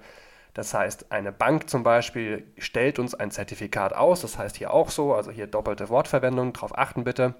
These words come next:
Wenn ich von Zertifikat spreche, jetzt hier aus Investmentkontext, meine ich wirklich das Finanzproduktzertifikat, wo praktisch mir jemand verspricht,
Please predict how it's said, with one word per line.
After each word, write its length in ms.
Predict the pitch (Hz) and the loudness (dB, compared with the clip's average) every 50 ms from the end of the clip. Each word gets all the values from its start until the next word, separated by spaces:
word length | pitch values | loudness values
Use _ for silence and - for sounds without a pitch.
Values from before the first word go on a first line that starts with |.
| - - - - - - - - _ _ _ | -14 -20 -20 -20 -20 -20 -20 -20 _ _ _
Wenn 140 | - 98 107 | -6 -6 -6
ich 100 | 107 107 | -4 -2
von 120 | - 107 | -2 -2
Zertifikat 500 | 104 107 101 - 101 - 104 - 101 101 | -2 -4 -6 -6 -6 -8 -6 -4 -4 -4
spreche, 320 | - - - 120 120 - 127 | -4 -2 -2 -2 -2 -2 -4
jetzt 200 | 113 107 - - | -6 -6 -6 -8
hier 120 | 117 - | -8 -8
aus 120 | - - - | -8 -8 0
Investmentkontext, 800 | 107 110 143 151 - - 143 - - 127 117 - 120 113 - - | 4 6 6 6 4 0 -2 -2 0 -2 -2 0 -2 -6 -6 -6
meine 240 | - 104 104 101 107 | -4 0 0 0 0
ich 120 | 110 101 - | -2 -2 -4
wirklich 380 | 104 98 101 101 101 - - - _ _ _ _ _ _ | -6 -4 -4 -6 -8 -8 -12 -18 _ _ _ _ _ _
das 140 | - 104 - | -12 -8 -6
Finanzproduktzertifikat, 1300 | - 131 113 110 113 - - 110 95 92 - - 101 - 110 - 113 - - 120 113 143 - - - - - - _ _ _ _ _ _ _ _ _ _ _ _ _ | -2 0 0 0 0 -2 -6 -8 -8 -10 -10 -12 -12 -12 -12 -12 -12 -10 -6 -2 -2 -2 -2 -2 -8 -18 -20 -20 _ _ _ _ _ _ _ _ _ _ _ _ _
wo 180 | - 123 127 123 | -2 0 0 0
praktisch 520 | - - 123 120 - - 131 120 113 - | 2 2 0 0 0 -2 -4 -4 -4 -4
mir 100 | 120 110 | -4 -4
jemand 600 | 110 113 117 117 113 110 110 107 - - - - _ _ _ - | -2 0 2 2 2 2 0 -2 -8 -10 -12 -14 _ _ _ -14
verspricht, 800 | - - 117 - - - - 202 226 - - - - - - | -10 -8 -8 -6 -4 -2 -2 0 -2 -2 -6 -10 -12 -16 -18